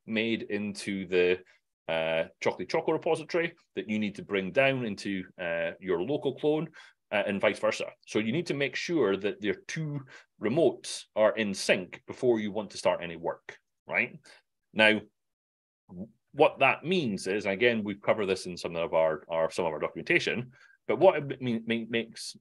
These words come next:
what I want to do is I want to make sure that I am on the, the branch that we want the work to come into. Now, uh, the Chocolate Choco repository, again,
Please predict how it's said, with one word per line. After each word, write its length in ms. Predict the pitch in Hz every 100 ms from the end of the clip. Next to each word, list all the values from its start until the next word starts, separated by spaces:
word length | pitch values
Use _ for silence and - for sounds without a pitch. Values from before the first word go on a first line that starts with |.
| -
what 180 | 151 139
I 60 |
want 380 | 120 143 202 -
to 80 | 98
do 340 | 82 82 98 - _ _ _ _
is 160 | 101 160
I 180 | 156
want 340 | 156 127 120 -
to 120 | -
make 320 | 101 117 107
sure 640 | - - 214 104 87 107 - -
that 180 | 101 104
I 200 | 120 131
am 200 | 131 113 113
on 440 | 101 98 98 98 _ _ -
the, 480 | 101 98 95 92 _ _ _ _ _ _ _ _ _ - _ _ _ 117 101
the 120 | 101
branch 880 | 85 139 127 101 110 - - - - _ _
that 280 | 110 110 107 - -
we 160 | 110
want 340 | 101 120 117 107
the 60 |
work 340 | 95 107 95 -
to 80 |
come 240 | - 110 95
into. 560 | 92 95 90 - 85 60 _ _ _ _ _ _ _
Now, 260 | 87 95 90 - _ _ _ _
uh, 260 | 85 85 85 -
the 120 | 87
Chocolate 360 | - 185 180 135
Choco 220 | 156 127
repository, 500 | 98 107 104 101 160
again, 420 | 156 - 95 107